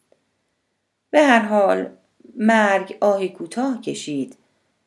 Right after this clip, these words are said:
برگه بنفش رنگی را در مقابل خود قرار داد و نوشتن اولین نامه آن روز را شروع کرد.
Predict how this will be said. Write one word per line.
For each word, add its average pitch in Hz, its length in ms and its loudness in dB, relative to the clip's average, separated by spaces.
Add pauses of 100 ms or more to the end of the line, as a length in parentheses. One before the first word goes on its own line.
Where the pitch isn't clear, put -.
(280)
برگه 240 420 4
بنفش 196 500 -2
رنگی 190 300 -4
را 170 140 -2
در 160 200 -2
مقابل 143 520 -6
خود 139 280 -10
قرار 135 420 -6
داد 220 460 -6 (640)
و 147 120 -6
نوشتن 143 600 -6
اولین 147 760 -8
نامه 180 440 -4
آن 233 240 -4
روز 214 320 -8
را 190 400 -4 (320)
شروع 117 420 -4
کرد. - 480 -18